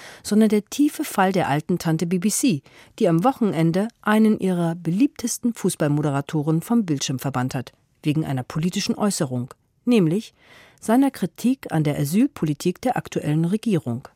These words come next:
Die Rede ist von Gary Lineker,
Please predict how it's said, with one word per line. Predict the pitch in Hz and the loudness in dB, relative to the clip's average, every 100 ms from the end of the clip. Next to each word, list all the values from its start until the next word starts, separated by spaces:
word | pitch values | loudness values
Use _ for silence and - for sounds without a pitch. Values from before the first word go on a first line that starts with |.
| _ - - - - - | _ -20 -20 -20 -12 0
Die | 196 | 2
Rede | 262 330 220 | 4 4 2
ist | - - | 0 -4
von | - 202 185 | 0 0 0
Gary | - 127 165 190 | -2 -2 0 2
Lineker, | 226 247 151 139 135 | 4 4 2 -2 -6